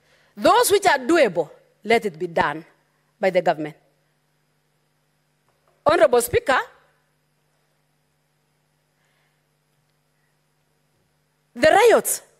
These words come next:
have caused business to be closed. Some business were vandalized, some banned, and general unrest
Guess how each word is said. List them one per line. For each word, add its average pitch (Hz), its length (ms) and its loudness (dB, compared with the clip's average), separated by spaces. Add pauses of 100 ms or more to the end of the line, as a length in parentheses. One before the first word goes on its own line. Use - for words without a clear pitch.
have 277 240 -4
caused 370 280 -2
business 285 400 0
to - 140 -10
be 269 120 -6
closed. 330 500 -2 (920)
Some 285 240 0
business 330 420 2
were 277 120 4
vandalized, 233 680 -2 (760)
some 370 640 -2
banned, 269 420 -4 (880)
and 226 160 -2
general 277 500 2 (100)
unrest 226 500 -2